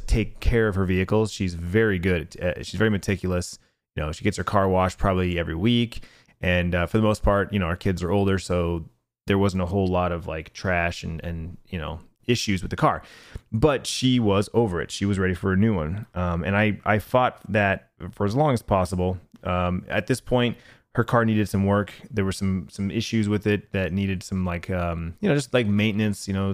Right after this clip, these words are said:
replace some seals, replace some, uh, some things like that, get some, just a few minor tweaks here and there.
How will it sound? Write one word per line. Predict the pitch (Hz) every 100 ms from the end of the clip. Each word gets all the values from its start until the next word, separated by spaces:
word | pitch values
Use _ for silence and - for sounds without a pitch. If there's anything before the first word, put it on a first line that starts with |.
| -
replace | - 67 82 95 110 104
some | 101
seals, | 90 - 107 107 101 101 98
replace | 95 - 101 95
some, | - 95 92
uh, | 92 90 87 - - - _
some | 113
things | 101 117
like | 104 92
that, | 98
get | 101
some, | 104 95
just | 104 110
a | -
few | 117 101
minor | 104 101 95 90
tweaks | - 113 -
here | 95
and | 131
there. | 143